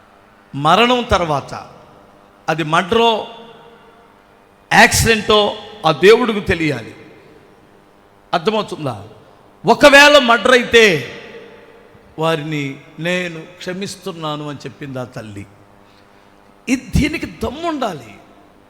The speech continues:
మనల్ని చిన్న మాట అంటే అడగాలి, కడగాలి, పొడవాలి,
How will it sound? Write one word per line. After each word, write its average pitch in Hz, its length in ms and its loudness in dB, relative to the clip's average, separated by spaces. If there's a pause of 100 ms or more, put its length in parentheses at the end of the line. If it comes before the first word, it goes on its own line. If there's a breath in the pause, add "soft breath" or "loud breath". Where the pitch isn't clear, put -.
(200)
మనల్ని 285 220 0
చిన్న 330 400 -2
మాట 269 300 -2
అంటే 240 200 -6
అడగాలి, 285 640 0 (440)
కడగాలి, 302 420 0 (380)
పొడవాలి, 330 500 0